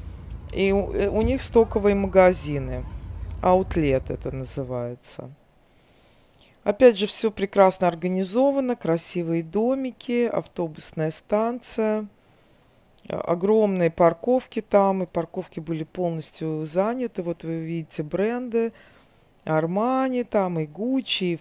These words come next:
Fendi. Я, конечно, даже немножко посмеялась. Первый раз в жизни я увидела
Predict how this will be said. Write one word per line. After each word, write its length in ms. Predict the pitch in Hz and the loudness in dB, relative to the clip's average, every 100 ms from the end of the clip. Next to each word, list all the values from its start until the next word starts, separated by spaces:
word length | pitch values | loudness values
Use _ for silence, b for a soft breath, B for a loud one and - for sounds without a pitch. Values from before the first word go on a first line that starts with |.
| - | -2
Fendi. 680 | 233 269 269 254 208 214 196 | 0 0 0 -4 -2 0 0
Я, 320 | 190 190 190 - B B B B _ - | 2 2 0 -4 B B B B _ -4
конечно, 540 | - 175 180 180 170 | 0 0 0 -2 -2
даже 320 | 165 165 165 175 | 2 2 2 -4
немножко 400 | 175 170 - - | -4 -6 -8 -10
посмеялась. 680 | 175 - 180 180 208 208 | -6 -4 -2 2 2 2
Первый 340 | - 196 175 175 | 0 2 4 4
раз 80 | 170 | 2
в 40 | |
жизни 280 | 202 226 202 | -2 -2 0
я 160 | 175 | 0
увидела 600 | 165 160 190 180 185 185 | 0 -2 -6 -2 2 2